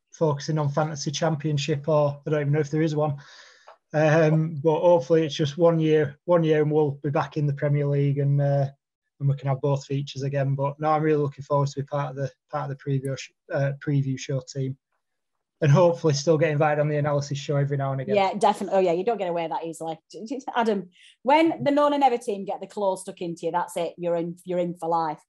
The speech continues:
Speaker 2: Um, Dave, that's a very good point. I think we must have discussed this about the F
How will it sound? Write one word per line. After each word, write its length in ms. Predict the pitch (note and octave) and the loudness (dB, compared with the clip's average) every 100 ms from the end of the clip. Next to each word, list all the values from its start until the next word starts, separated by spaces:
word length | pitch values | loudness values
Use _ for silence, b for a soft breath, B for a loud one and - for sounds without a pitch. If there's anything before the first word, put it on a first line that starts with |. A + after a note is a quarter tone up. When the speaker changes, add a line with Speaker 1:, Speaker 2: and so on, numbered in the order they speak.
| b b b | b b b
Speaker 2:
Um, 220 | A#4 A#4 F4 | 4 4 0
Dave, 400 | B3+ A#4+ C5+ B4 | -2 2 4 4
that's 180 | B4 B4 | 2 2
a 60 | |
very 200 | B4 B4 - | 4 4 2
good 120 | - | 0
point. 280 | C#4 D4 A3+ | 0 0 0
I 40 | |
think 120 | C4+ | -4
we 80 | E4+ | 2
must 240 | C4 D4+ - | 2 2 -2
have 100 | G3 | -6
discussed 420 | G#3 - A#3+ A#3+ | -6 -2 -2 -2
this 160 | C4 | -8
about 280 | F#3 F3+ G3+ | -4 0 0
the 80 | G3+ | 0
F 140 | F3 | -6